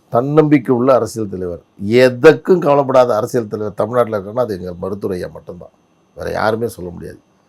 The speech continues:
நாங்க மிரட்டினது கலைஞரை, நாங்க ஒரு அரசாங்கத்தையும் மிரட்டுவோம், எங்களை யாரும் மிரட்ட முடியாது. மிரட்டுறதுங்கிறது எங்களுடைய நலனுக்காக மிரட்ட மாட்டோம்.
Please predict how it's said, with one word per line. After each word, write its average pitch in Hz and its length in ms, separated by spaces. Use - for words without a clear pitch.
நாங்க 127 380
மிரட்டினது 147 540
கலைஞரை, 120 360
நாங்க 123 420
ஒரு 117 120
அரசாங்கத்தையும் 135 540
மிரட்டுவோம், 95 440
எங்களை 151 440
யாரும் 135 340
மிரட்ட 107 200
முடியாது. 85 360
மிரட்டுறதுங்கிறது 131 920
எங்களுடைய 151 400
நலனுக்காக 156 500
மிரட்ட 90 300
மாட்டோம். 85 240